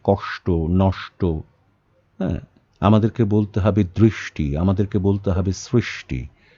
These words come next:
আমাদেরকে বলতে হবে অনুষ্ঠান। এই যে বিষয়গুলো, তাহলে আমরা অনুস্ঠান বলবো না, আমরা বলবো অনুষ্ঠান।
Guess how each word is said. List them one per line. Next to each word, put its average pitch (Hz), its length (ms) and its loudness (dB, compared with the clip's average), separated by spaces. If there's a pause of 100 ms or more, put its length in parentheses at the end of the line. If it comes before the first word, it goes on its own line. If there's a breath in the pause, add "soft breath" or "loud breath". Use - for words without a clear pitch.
(120)
আমাদেরকে 98 480 2
বলতে 98 340 2
হবে 92 220 2
অনুষ্ঠান। 87 920 0 (920 soft breath)
এই 110 220 6
যে 123 140 6
বিষয়গুলো, 78 640 -2 (100)
তাহলে 104 280 4 (540 soft breath)
আমরা 101 300 6
অনুস্ঠান 120 840 6
বলবো 80 320 2
না, 139 180 2
আমরা 90 200 4
বলবো 90 320 2 (120)
অনুষ্ঠান। 87 920 2